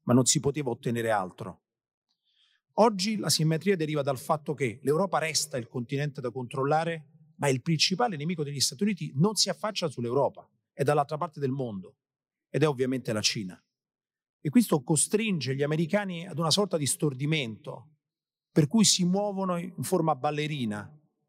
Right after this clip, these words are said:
perché non possono lasciare l'Europa,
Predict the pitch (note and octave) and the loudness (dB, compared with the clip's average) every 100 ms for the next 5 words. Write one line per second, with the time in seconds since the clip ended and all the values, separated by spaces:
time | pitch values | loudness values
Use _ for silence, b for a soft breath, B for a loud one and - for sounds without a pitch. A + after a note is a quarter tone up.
0 | _ _ _ - E3 D#3+ D#3 D3 A#3 A#3 | _ _ _ -2 2 4 2 2 0 0
1 | - F#3+ D3+ B2+ - C#3+ B2+ B2 A#2+ G#2+ | 0 0 0 -2 -4 -6 -2 -2 -2 -6
2 | A#2 D3+ | -4 -6